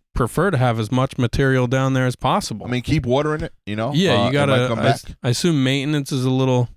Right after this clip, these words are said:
Speaker 1: oh,
Speaker 2: Yeah.
Speaker 1: you're saying water it. So, yeah, maybe it'll grow.
Speaker 2: <laughs>
Speaker 1: Maybe,
Speaker 2: You know?
Speaker 1: maybe there's a product out there.
Speaker 2: Real talk.
Speaker 1: Uh, we'll, we'll work on that one also with Elon Musk.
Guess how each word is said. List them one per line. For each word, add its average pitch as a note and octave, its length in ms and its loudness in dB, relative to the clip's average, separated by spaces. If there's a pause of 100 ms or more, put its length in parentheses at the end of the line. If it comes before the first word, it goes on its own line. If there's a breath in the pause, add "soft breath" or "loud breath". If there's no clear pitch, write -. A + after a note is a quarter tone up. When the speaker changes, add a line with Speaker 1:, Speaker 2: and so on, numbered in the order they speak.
Speaker 1:
oh, C3+ 180 2
Speaker 2:
Yeah. C#3+ 60 4
Speaker 1:
you're C#3+ 120 4
saying C3+ 280 0
water A#2+ 300 2
it. G#2+ 140 -8
So, - 140 -6
yeah, D3 160 4
maybe C3 220 2
it'll A#2+ 140 2
grow. B2 340 -2
Speaker 2:
<laughs> - 20 -12
Speaker 1:
Maybe, D3 240 2
Speaker 2:
You D3 60 2
know? E3+ 140 -6 (520 loud breath)
Speaker 1:
maybe D#3+ 220 2
there's F3+ 140 2
a C#3 60 0
product D3 500 0
out G#2+ 180 0
there. G2+ 360 -2
Speaker 2:
Real D#3 200 -2
talk. - 340 -2 (380)
Speaker 1:
Uh, A2+ 340 2
we'll, B2+ 280 2
we'll B2+ 240 0 (100)
work B2+ 240 2
on A#2 160 2
that A#2 260 0
one A2+ 300 2
also A2 360 2
with G#2+ 140 0
Elon G#2+ 320 -2
Musk. G#2+ 480 -4